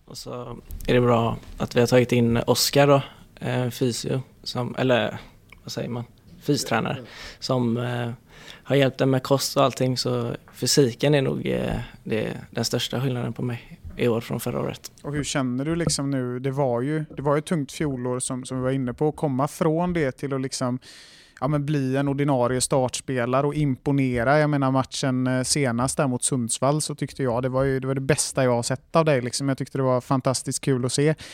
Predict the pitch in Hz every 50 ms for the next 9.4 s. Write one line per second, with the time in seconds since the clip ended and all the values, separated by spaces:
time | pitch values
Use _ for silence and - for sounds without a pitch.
0 | - - - - - - _ _ - 185 - - 185 143 135 127 123 - - 180
1 | 190 185 - - 170 156 151 147 151 143 135 135 151 143 131 127 127 - - -
2 | - 151 - - - 170 147 123 113 117 127 147 196 220 254 269 262 208 131 -
3 | - 135 135 135 135 131 - - 147 135 123 117 113 113 117 117 120 127 139 -
4 | _ _ _ _ - - _ _ _ - - 156 143 135 135 131 143 135 143 135
5 | 131 139 160 165 - - - 135 120 104 98 101 - - - - - - - -
6 | - - - - 143 135 127 - - - - - - - - - - - - -
7 | - 139 - - - 147 139 135 - - - - - - - 165 156 - - 147
8 | 139 135 139 139 135 131 127 160 147 - 170 165 147 - 165 160 147 147 135 131
9 | - 151 147 131 - 151 139 139